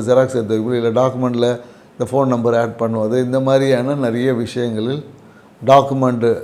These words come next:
சரி செய்வது, இந்த வாகனத்தோட டாக்குமெண்ட், ஆர் சி புக் எடுத்து வைக்கிறது, இல்ல இன்சூரன்ஸ் போடுவது, இந்த மாதிரியான டாக்குமெண்ட் சார்ந்த விஷயத்துல நிறைய பேர் ஈடுபடுவதற்கான வாய்ப்புகள்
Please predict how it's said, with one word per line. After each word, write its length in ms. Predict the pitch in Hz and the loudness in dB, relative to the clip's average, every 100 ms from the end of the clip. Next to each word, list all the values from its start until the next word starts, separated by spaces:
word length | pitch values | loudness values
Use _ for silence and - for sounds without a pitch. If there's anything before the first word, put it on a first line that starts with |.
| - | -2
சரி 200 | 127 117 113 | 0 0 -2
செய்வது, 300 | 117 107 107 120 | -2 0 0 -2
இந்த 100 | 113 123 | 2 4
வாகனத்தோட 560 | 135 131 120 117 113 107 | 6 4 0 -2 -2 -2
டாக்குமெண்ட், 400 | 120 113 113 110 113 | -4 -4 -4 -2 0
ஆர் 140 | 120 120 | 0 -2
சி 80 | 104 | -6
புக் 200 | 101 107 | -4 -4
எடுத்து 220 | 98 107 | -4 -2
வைக்கிறது, 400 | 104 104 104 110 113 - - - - - | -2 -4 -4 -2 -2 -4 -16 -20 -20 -4
இல்ல 120 | 127 127 | 0 2
இன்சூரன்ஸ் 400 | 131 131 131 117 104 | 0 0 0 -2 -4
போடுவது, 300 | 117 113 123 123 | -2 0 0 -2
இந்த 120 | 127 123 | -2 0
மாதிரியான 380 | 120 120 120 131 | 0 0 0 2
டாக்குமெண்ட் 460 | 127 127 127 123 113 | 0 0 -4 -4 -2
சார்ந்த 260 | 110 110 107 107 | -2 -2 -4 -4
விஷயத்துல 440 | 117 110 107 127 113 | -4 -4 -2 -2 -2
நிறைய 180 | 107 107 107 | -4 -4 -2
பேர் 180 | 110 143 139 - - - - 147 | -2 -2 -4 -16 -20 -14 -2 2
ஈடுபடுவதற்கான 800 | 147 120 110 107 104 - 104 113 110 107 | 2 0 0 -2 -4 -6 -6 -4 -2 0
வாய்ப்புகள் 580 | 120 113 107 101 131 | -2 -2 -4 -2 -4